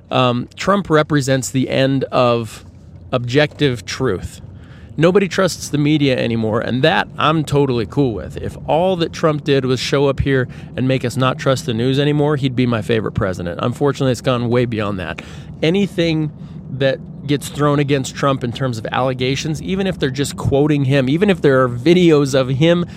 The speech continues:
saying the thing, he just says, "That's fake news. I didn't say that."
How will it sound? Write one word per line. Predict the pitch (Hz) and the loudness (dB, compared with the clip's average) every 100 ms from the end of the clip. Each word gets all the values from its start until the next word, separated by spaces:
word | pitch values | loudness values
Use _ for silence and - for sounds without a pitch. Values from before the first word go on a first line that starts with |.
| - - | -14 -10
saying | - - 175 180 170 143 | -4 0 2 2 2 2
the | 135 | 0
thing, | - 185 127 110 - - - | 2 0 0 -2 -8 -14 -8
he | 160 147 | -2 0
just | 139 | 0
says, | - 120 113 | 0 -2 -2
"That's | 131 131 - | -2 -2 -2
fake | 120 113 | -4 -4
news. | 110 98 | -4 -2
I | 104 | -2
didn't | 101 87 | -2 -4
say | 98 | -4
that." | - - | -4 -6